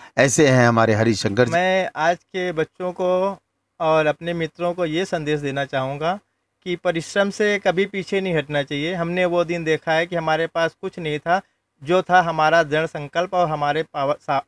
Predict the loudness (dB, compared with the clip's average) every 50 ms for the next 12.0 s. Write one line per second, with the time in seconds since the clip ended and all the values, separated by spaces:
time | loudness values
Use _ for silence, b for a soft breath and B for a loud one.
0 | _ -2 0 2 2 2 0 -4 -12 -12 _ _ -12 -12 -12 -14 _ _ _ _
1 | _ _ _ _ _ _ -2 0 0 0 -2 -4 0 2 2 2 4 4 6 6
2 | 6 4 4 _ -6 -4 -4 -8 -10 -8 -14 -16 -14 -14 -18 -18 -18 _ _ -18
3 | _ 0 2 4 4 4 2 -2 -2 -2 -4 -4 -6 _ -8 -6 -4 -4 -4 -4
4 | -2 -2 -2 -4 -6 _ -6 -2 -2 -2 -2 -4 _ _ _ _ _ _ -16 -12
5 | -8 -6 -2 0 2 2 2 2 0 0 0 0 0 -2 -2 -4 -6 -4 -4 -2
6 | -2 -2 -4 -4 _ -8 -8 -4 -2 -2 -2 -2 -6 -4 -4 -4 -2 -4 -6 -8
7 | -8 -10 -10 -12 -16 _ _ _ _ _ _ _ _ _ _ _ _ _ -2 -2
8 | -2 0 2 -2 -2 0 0 -2 -2 -2 -2 -4 -6 -6 -6 -4 -6 -4 -2 -2
9 | -4 -4 _ -6 -6 -6 _ -8 -8 -8 -6 -6 -6 -6 -4 -6 -6 -6 -6 -6
10 | -8 -10 -12 _ _ _ _ _ _ _ _ _ -2 2 4 4 4 2 2 0
11 | 0 0 -2 -2 -2 -2 -2 -2 -4 -8 -10 -10 -8 -6 -4 -4 -4 -6 -10